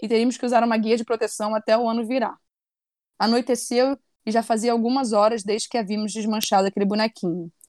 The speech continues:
E então, como a senhora disse que estava tudo bem, fui dormir acreditando que teria uma noite tranquila de sono, como estava enganada. Lá pelas tantas da noite, tive a famosa paralisia do sono. E senti algo sentar em minhas pernas.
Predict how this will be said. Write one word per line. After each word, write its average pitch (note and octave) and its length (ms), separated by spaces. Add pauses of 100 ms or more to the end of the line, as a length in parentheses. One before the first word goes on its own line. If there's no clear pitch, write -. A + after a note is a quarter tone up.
(320)
E G3+ 80
então, G#3+ 340
como A3 160
a A3 60
senhora G#3 320
disse G#3 320
que A3+ 60
estava G3 220
tudo G#3 200
bem, G3 360 (160)
fui - 180
dormir G#3+ 340
acreditando G#3+ 460
que - 100
teria G3+ 380
uma G#3 160
noite F#3+ 220
tranquila A3+ 420
de A3 80
sono, F3 400 (240)
como F#3 220
estava F#3+ 260
enganada. F3 580 (680)
Lá G3+ 120
pelas A3 300
tantas A#3 220
da A3+ 100
noite, A3 360
tive A3 240
a A3 40
famosa G#3 440
paralisia A3 400
do A3 80
sono. F3 420 (520)
E G3+ 80
senti A3 320
algo B3 220
sentar A#3+ 300
em A3+ 80
minhas A3+ 240
pernas. F3+ 540